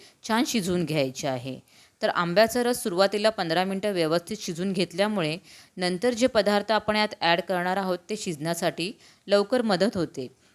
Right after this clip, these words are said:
कारण खोबरे हे शिजायला जास्त वेळ लागत नाही. तर पहा जवळजवळ इथे आणखीन पाच मिनटं मी खोबरे टाकल्यानंतरही शिजवले आहे. तर मिश्रण छान असे घट्ट होत आलेले आहे,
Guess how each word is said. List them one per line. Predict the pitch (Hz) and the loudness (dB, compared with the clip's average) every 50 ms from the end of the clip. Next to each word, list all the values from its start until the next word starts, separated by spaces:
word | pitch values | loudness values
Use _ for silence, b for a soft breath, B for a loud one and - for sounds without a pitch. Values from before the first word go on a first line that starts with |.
| b _ | b _
कारण | 220 226 247 - | -2 -2 0 4
खोबरे | 254 240 196 170 214 233 | 4 4 4 6 4 4
हे | 247 262 269 | 4 4 4
शिजायला | - 247 208 190 202 202 214 | 2 0 4 6 6 6 6
जास्त | 214 202 185 165 - - 220 | 6 6 4 4 4 0 -4
वेळ | 208 185 175 170 180 | 0 2 4 4 4
लागत | 190 180 151 143 156 151 151 | 4 4 2 2 -2 -6 -6
नाही. | 156 151 139 135 135 139 b b b b b - | -12 -12 -10 -10 -12 -12 b b b b b -10
तर | 196 | -4
पहा | 185 208 196 190 220 247 | -2 -2 0 0 0 0
जवळजवळ | 208 208 196 180 196 190 190 202 208 214 | 4 4 6 6 6 4 4 2 2 2
इथे | 208 208 - | 0 0 0
आणखीन | 220 208 196 185 - 214 226 | 0 0 0 0 -2 -6 -6
पाच | 220 - 196 165 170 170 - | 0 2 4 4 4 2 -2
मिनटं | 208 202 196 196 208 | -4 -6 -4 -2 -2
मी | 208 220 214 | -2 -2 -2
खोबरे | - 208 180 143 - 180 | -2 -4 -2 2 2 2
टाकल्यानंतरही | 185 190 170 - 180 185 185 190 185 180 - 190 196 214 | 4 2 0 2 0 -2 -2 -2 -2 -2 -2 0 0 0
शिजवले | 202 - - 170 151 151 151 143 135 147 | 0 0 -2 -2 0 0 0 0 0 0
आहे. | 143 135 143 175 240 - b b b b b b - | 0 0 0 -4 -6 -6 b b b b b b -10
तर | 202 | -6
मिश्रण | 196 190 170 - - 196 202 208 208 | -4 -4 -4 -2 -2 -2 -2 -2 -2
छान | 220 202 | -2 -2
असे | 190 190 190 226 | -2 -2 -2 -4
घट्ट | 208 185 190 165 - - - | -2 -2 -2 -2 -2 -2 0
होत | 185 180 185 180 185 | 2 2 2 2 2
आलेले | 175 151 147 147 147 147 | 2 2 2 0 0 0
आहे, | 151 147 175 214 | -2 -2 -2 -4